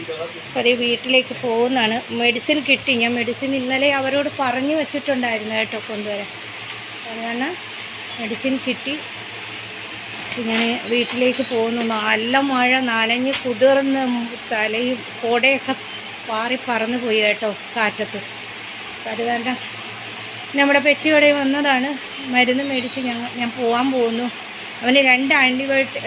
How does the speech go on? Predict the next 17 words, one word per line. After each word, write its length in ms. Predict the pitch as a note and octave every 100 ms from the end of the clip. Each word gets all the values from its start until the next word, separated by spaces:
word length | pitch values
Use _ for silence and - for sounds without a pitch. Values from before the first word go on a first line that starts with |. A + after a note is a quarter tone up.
| A#3+
രണ്ട് 180 | B3+ C4+ D4+ C4 B3 B3+ B3+
ടാബ്ലറ്റ്സ് 380 | C4 B3 C4 - B3
ഇല്ലേ, 140 | A#3+ A3+
അതിൽ 180 | A3+ A#3+ B3
ഒരു 120 | B3 C4+ -
ടാബ്ലറ്റ്സ് 480 | A#3+ A#3 B3 - C4+ -
തീർന്നു 320 | A#3+ A#3+ B3+
പോയി 120 | G#3 G#3
കേട്ടോ. 160 | G#3
അപ്പോൾ 140 | G#3 A3
ഇവിടെ 180 | G#3+ A#3 A#3
കിട്ടുള്ളൂ. 420 | G#3+ - A3+ G3 A#3 - - - - - G#3+
അതിന് 200 | G#3+ A3+
വേണ്ടി 180 | B3 A#3+ A#3+
വന്നതാണ് 520 | G#3+ G#3+ A#3+ A3+ G3+ G3+
കേട്ടോ. 240 | G3 G#3 - - - - - - G#3
ഇവിടെ 180 | G3+